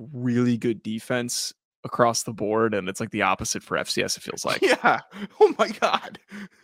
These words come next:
Speaker 2: Dude, it's actually to the point where I'm going through every single game now 'cause I'm like, "Well, somebody's definitely not playing defense." Uh, regardless,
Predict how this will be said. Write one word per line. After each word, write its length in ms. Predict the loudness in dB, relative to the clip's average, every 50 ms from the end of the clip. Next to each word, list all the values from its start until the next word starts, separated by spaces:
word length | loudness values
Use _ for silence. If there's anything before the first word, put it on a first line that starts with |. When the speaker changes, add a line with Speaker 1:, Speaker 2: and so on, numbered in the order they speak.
| _ _ _ -20 -20 -6 2
Speaker 2:
Dude, 200 | 4 4 4 2 0 _ -20 -2 0
it's 180 | 2 2 4
actually 340 | 4 2 2 4 2 2 0
to 100 | 2 0
the 60 | -2 0
point 220 | 2 2 2 4
where 100 | 4 2
I'm 80 | 2 2
going 240 | 0 -2 -2 -2 -2
through 160 | -4 -6 -4 -2
every 260 | 0 0 2 2 0 0
single 320 | 0 -2 -4 -4 -6 -6
game 260 | -6 -6 -6 -6 -6
now 200 | -8 -10 -10 -10
'cause 160 | -8 -6 -4
I'm 60 | -2 -2
like, 160 | -2 -4 -4 -10 -4 0
"Well, 300 | 2 2 2 2 -2 -10 _ _ _ -16
somebody's 500 | -14 -6 -2 -2 -2 0 0 -2 0 2
definitely 320 | 2 2 2 0 -4 -8
not 160 | -8 -8 -10 -12
playing 240 | -14 -14 -14 -14 -16
defense." 500 | -16 -18 -18 -18 -18 -18 -16 -16 -16 -6 -2
Uh, 300 | 2 4 4 4 4 2
regardless, 540 | 2 0 2 4 4 4 4 0 -4 -6